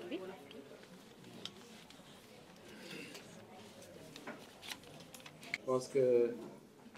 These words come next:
Speaker 2: mes promotionnaires de l'école polytechnique vont peut-être m'en vouloir. <laughs> Parce qu'à travers la présentation,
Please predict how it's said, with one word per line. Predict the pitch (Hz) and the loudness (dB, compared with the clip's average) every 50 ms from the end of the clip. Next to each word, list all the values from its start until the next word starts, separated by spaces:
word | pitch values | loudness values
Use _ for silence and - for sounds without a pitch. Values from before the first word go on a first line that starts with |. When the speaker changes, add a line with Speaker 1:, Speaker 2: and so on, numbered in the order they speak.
| - - - | -10 0 6
Speaker 2:
mes | 127 127 123 | 8 8 8
promotionnaires | 127 - 147 135 139 139 135 135 - 135 131 131 131 127 123 123 113 | 10 10 10 12 12 10 8 10 10 10 12 12 12 12 12 10 10
de | 117 113 113 113 110 110 110 113 | 10 12 12 12 12 10 8 8
l'école | 120 117 - 127 - - | 8 8 8 8 8 8
polytechnique | 135 127 - 131 127 127 135 147 143 - 127 | 6 6 6 8 8 10 10 8 8 6 4
vont | 127 127 123 | 6 6 6
peut-être | - - 123 131 139 120 131 | 6 4 4 6 6 8 8
m'en | 131 127 127 | 10 8 8
vouloir. | 117 127 123 120 113 113 110 110 - - - - - - - - - 220 | 8 6 6 6 6 6 6 4 0 -4 -8 -8 -8 -8 -8 -2 2 4
<laughs> | 185 - - 175 - 110 - - - - - - - - - - - - - | 4 6 8 8 8 8 6 -8 -12 -14 -14 -16 -16 -16 -16 -16 -16 -6 -2
Parce | - - - | -2 0 6
qu'à | - 143 131 131 131 | 10 12 12 12 12
travers | 127 139 135 131 127 127 127 | 12 12 12 12 12 12 12
la | 127 123 | 12 12
présentation, | 123 127 123 113 120 120 117 117 120 117 113 110 - 127 | 10 8 8 8 8 8 8 8 8 8 6 6 6 6